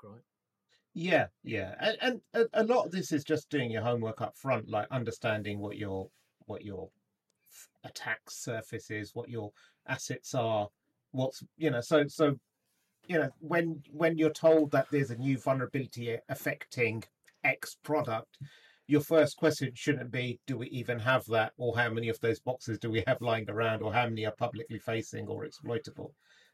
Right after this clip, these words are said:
Speaker 2: Uh, you, you
Speaker 1: Yeah.
Speaker 2: should have that information to hand, and then it becomes a lot easier.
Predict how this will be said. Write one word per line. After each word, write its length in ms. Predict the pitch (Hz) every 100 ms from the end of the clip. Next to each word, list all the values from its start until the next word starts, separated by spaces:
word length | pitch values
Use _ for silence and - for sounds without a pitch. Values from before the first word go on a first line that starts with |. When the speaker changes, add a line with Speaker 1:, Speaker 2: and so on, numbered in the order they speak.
| -
Speaker 2:
Uh, 220 | 98 101 104 _
you, 120 | 135
you 240 | 131 135 135
Speaker 1:
Yeah. 80 | 151
Speaker 2:
should 140 | 143
have 240 | 131 135 -
that 160 | -
information 500 | 120 120 117 113 117
to 100 | -
hand, 300 | 139 208 160
and 120 | 117 123
then 140 | 127
it 120 | 117
becomes 360 | 113 - 101 -
a 40 | -
lot 200 | 101 123
easier. 360 | 117 - -